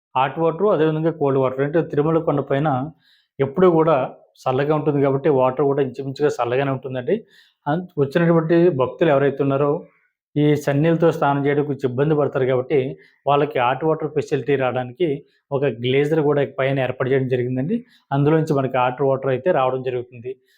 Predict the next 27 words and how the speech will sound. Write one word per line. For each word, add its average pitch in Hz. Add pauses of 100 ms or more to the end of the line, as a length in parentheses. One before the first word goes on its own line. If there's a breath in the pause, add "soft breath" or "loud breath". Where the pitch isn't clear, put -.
(160)
మనకి 151
తిరుమల 175
కొండపైన 175
ఎప్పుడు 165
కూడా 160
ఎక్కడ 156
రూమ్ 151
తీసుకున్నా 143
కూడా 139 (460 soft breath)
రూమ్ 160
తీసుకున్నటువంటి 170
దగ్గరలోనే 143
మనకి 131 (460 soft breath)
హాట్ 156
వాటర్ 170
ఫెసిలిటీ 147
అయితే 131
మనకి 135
అందుబాటులో 127
ఉంటుందండి. 131 (420 loud breath)
ఒకవేళ 151
రూమ్‌లో 147
కనుక 147
మీరు 135
తీసుకున్నటువంటి 160
బాత్రూంలో 135
కనుక 131